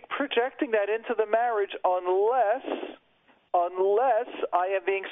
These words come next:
supervised. And if I'm being supervised, you assume a supervisor will help you. But in general, the place that you're weak, that you're still suffering, not if you've managed. Sometimes it could be a therapist that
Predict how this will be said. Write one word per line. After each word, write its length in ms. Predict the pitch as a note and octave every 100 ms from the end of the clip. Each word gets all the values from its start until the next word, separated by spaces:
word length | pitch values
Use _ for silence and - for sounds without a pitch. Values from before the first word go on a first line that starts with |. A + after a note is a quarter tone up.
| -
supervised. 720 | C4 - F3+ C3+ A#2 A2+ C3 - - -
And 100 | E3
if 120 | G3 A#3
I'm 100 | A3+
being 200 | A#3 A#3 -
supervised, 480 | D4 C4+ A#3+ A3+ A3
you 120 | A3
assume 260 | - A#3+ G#3+
a 60 | G#3
supervisor 680 | - B3+ B3 G#3 G3 F#3+ F#3+
will 180 | F3 F3
help 260 | D3+ D3+ -
you. 140 | C3+ - _ _ _ _ _ - - - -
But 120 | F3
in 100 | F#3
general, 460 | G3+ G#3+ A#3 G3 D#3+
the 100 | D#3+
place 360 | - G3+ A#3+ -
that 120 | G3+
you're 260 | F3+ G3+ F#3
weak, 400 | D3+ E3 B3+ - - - _ -
that 120 | F3+ F3
you're 160 | A3 -
still 180 | - A#3 -
suffering, 520 | G#3+ F#3+ - C#3+ C3+ C3 - - _
not 200 | E3+ F#3
if 120 | A#3+ -
you've 160 | A#3
managed. 380 | G#3+ A#3 G#3+ D3 -
Sometimes 260 | F3 G3
it 60 | G3
could 100 | G#3
be 100 | G3+
a 60 | F#3
therapist 420 | G3 F#3+ G3 G3
that 140 | F3+